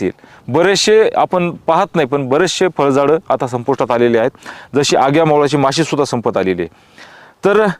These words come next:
तुमच्या प्लॉटला जर पासष्ट नव्वद दिवस झाले असतील, तर हा कुटाणा तुम्हाला करणं गरजेचं झालेलं आहे. आता नव्वद दिवस झाले, पासष्ट ते नव्वद दिवसामध्ये त्याला फुलोरा चालू होऊन जातो, पंचेचाळीस दिवसानंतर दांडा चालू होऊन जातो,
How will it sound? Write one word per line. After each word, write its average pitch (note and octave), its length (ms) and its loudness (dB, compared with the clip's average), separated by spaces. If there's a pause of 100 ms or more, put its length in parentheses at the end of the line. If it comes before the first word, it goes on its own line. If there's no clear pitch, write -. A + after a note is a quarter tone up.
(200)
तुमच्या F3 260 2
प्लॉटला F3+ 380 0
जर F3 160 2
पासष्ट D#3+ 500 -2
नव्वद D#3 220 2
दिवस D#3+ 180 2
झाले C3+ 160 2
असतील, C#3+ 340 -4
तर D3 60 2
हा C3+ 260 0 (400)
कुटाणा C#3+ 280 0
तुम्हाला B2+ 300 0
करणं B2 280 -2
गरजेचं D3 360 -2
झालेलं D#3 320 2
आहे. D#3+ 80 0 (580)
आता D3+ 240 0
नव्वद D3+ 480 0 (140)
दिवस D3+ 240 2
झाले, C#3+ 300 0 (120)
पासष्ट C3 380 -2
ते D#3+ 80 2
नव्वद D3 220 2
दिवसामध्ये C#3+ 400 0
त्याला C#3 160 0
फुलोरा C3 320 0
चालू C#3 220 0
होऊन E3 140 0
जातो, E3 260 0 (460)
पंचेचाळीस C#3+ 440 0
दिवसानंतर D3 540 -2
दांडा C3 500 -2
चालू D#3+ 180 0
होऊन D#3+ 140 2
जातो, D#3 260 0